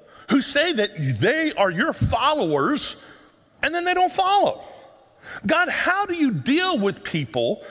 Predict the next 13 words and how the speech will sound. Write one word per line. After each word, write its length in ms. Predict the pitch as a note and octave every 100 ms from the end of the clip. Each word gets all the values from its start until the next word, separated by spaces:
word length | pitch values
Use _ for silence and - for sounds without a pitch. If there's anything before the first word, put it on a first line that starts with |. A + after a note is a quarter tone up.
| - -
who 100 | C#4
put 280 | - F4+ G#3+
your 160 | A3+
name 380 | G3+ A#3 E4 E4
on 220 | G#3 F3+
things 420 | - C#3 D3 G3+ - -
that 140 | A3 C4
you 240 | D#4+ F4
want 220 | D#4 C#4
nothing 500 | D4+ F4 E4 - F4
to 80 | D#4+
do 260 | F4 F#4 G4
with? 460 | D4 C3 - -